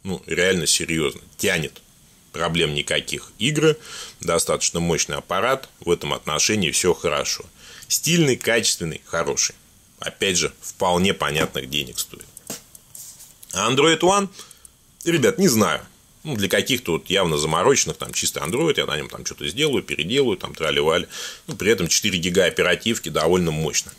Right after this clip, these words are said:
Здесь мне аккумулятор не нравится, насколько помню. Redmi пять и Redmi пять Plus. Для тех, кто, м,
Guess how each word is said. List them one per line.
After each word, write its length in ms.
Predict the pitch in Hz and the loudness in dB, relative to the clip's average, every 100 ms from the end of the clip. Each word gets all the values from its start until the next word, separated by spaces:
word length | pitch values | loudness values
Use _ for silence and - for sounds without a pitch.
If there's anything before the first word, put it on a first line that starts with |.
| - - | -20 -6
Здесь 260 | 92 101 | -2 0
мне 140 | 85 85 | 0 -2
аккумулятор 640 | - 82 85 85 73 71 | -2 -2 2 2 0 -4
не 100 | 71 | -6
нравится, 400 | 76 71 - - | -2 -2 -4 -8
насколько 420 | 71 - - - | -6 -8 -10 -16
помню. 320 | - 78 - - - _ _ _ _ - - - - - - - - | -14 -12 -14 -18 -20 _ _ _ _ -18 -12 -10 -10 -12 -18 -20 -4
Redmi 380 | 113 180 147 147 | 2 2 4 2
пять 400 | - 170 190 - | 4 4 4 0
и 180 | 147 143 | -4 2
Redmi 340 | 117 139 113 95 | 4 4 2 0
пять 340 | 113 120 - | 2 0 0
Plus. 640 | 107 113 98 78 - - - - - _ _ _ _ _ _ _ | 2 4 4 2 0 -2 -8 -20 -20 _ _ _ _ _ _ _
Для 340 | 85 87 92 98 | -16 -4 -2 -2
тех, 420 | - 151 - - | -2 2 2 0
кто, 600 | - - 127 139 135 110 - - - - - - - - _ _ _ _ - | -18 -4 4 6 8 6 2 -10 -18 -18 -18 -20 -20 -20 _ _ _ _ -6
м, 1120 | 95 90 92 87 85 82 78 78 76 76 | 0 4 4 4 4 4 2 0 -2 -4